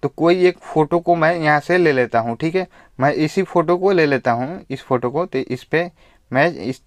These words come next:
टिक लगाता हूँ। टिक लगाने के बाद में यहाँ जो सही का निशान है इस पे मैं क्लिक कर देता हूँ। इस पे क्लिक करने के बाद में देखिए यहाँ से पेयरिंग होगा और ये देखिए यहीं लिख, लिख रहा है अपलोडिंग,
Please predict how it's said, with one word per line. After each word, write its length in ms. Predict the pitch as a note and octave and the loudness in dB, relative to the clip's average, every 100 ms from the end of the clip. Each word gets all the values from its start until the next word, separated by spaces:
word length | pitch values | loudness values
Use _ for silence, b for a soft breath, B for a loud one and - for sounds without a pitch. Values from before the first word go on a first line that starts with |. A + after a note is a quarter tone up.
| _ | _
टिक 200 | D#3 D#3 | -4 -2
लगाता 300 | D#3 D3 D3 | 0 0 0
हूँ। 140 | D#3 F#3 | -2 -2
टिक 180 | F#3+ F#3 | -4 0
लगाने 320 | F3 E3 D#3+ | 0 2 0
के 60 | D#3 | 0
बाद 160 | D#3 | 0
में 140 | D#3 E3 | 0 -2
यहाँ 240 | D3 C#3+ | 0 0
जो 200 | C#3+ D3 C#3+ | 2 0 0
सही 300 | - D3+ E3+ | 0 0 0
का 120 | E3+ | -2
निशान 340 | D3+ D#3 D3 | -2 0 0
है 100 | E3 | 0
इस 120 | D3+ - | -2 -4
पे 160 | C3+ | -4
मैं 180 | C#3 D#3+ - - | 0 -2 -2 -2
क्लिक 240 | C#3 B2+ | -2 0
कर 140 | B2 | -2
देता 220 | A2+ G#2+ G#2 | -2 -4 -6
हूँ। 120 | G2+ - B B B B B B | -6 -12 B B B B B B
इस 120 | - C#3 | -10 -4
पे 100 | E3+ | -4
क्लिक 320 | - E3+ F#3+ | -2 -2 0
करने 220 | F3 F3 | 0 -2
के 100 | F3 | 0
बाद 200 | E3+ D#3+ | 2 2
में 180 | D#3 F#3 | 0 -4
देखिए 260 | E3 D3+ D#3 | -4 -2 -2
यहाँ 260 | D#3+ C#3+ C#3+ | 0 0 0
से 220 | F3 F3+ D#3 | 0 0 0
पेयरिंग 360 | C3 C3 D3+ D#3+ | 0 0 0 -2
होगा 260 | D#3 F3 D3+ | 0 2 4
और 260 | C3 C3 | 4 4
ये 200 | C3+ B2+ | 2 2
देखिए 320 | B2 B2+ C3+ D3+ | 0 -4 -2 -2
यहीं 200 | D3 D3 | -2 -4
लिख, 200 | C3+ C3 | -4 -6
लिख 420 | - C3+ C#3 - | -6 -4 -4 0
रहा 160 | C#3+ C#3+ | 0 2
है 80 | C#3 | 2
अपलोडिंग, 720 | C#3 C#3 C3 C3 A#2 A2 | 0 2 2 2 0 -6